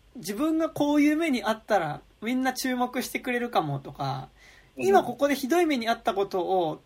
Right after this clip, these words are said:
Speaker 1: 誰かに話したら、なんかそれが大きいことにな-、なんか大きいメディアに取り上げられて、なんか
Speaker 2: うん。
Speaker 1: 自分が何者、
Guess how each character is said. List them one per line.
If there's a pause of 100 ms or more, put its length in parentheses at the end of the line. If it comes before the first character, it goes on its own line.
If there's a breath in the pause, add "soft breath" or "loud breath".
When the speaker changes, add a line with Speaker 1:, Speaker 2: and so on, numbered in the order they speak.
Speaker 1:
誰
か
に
話
し
た
ら、
な
ん
か
そ
れ
が
大 (120)
き
い
こ
と
に
な-、 (320)
な
ん
か (220)
大
き
い
メ
デ
ィ
ア
に
取
り
上
げ
ら
れ
て、 (320 loud breath)
な
ん
か
Speaker 2:
う
ん。 (160)
Speaker 1:
自
分
が
何
者、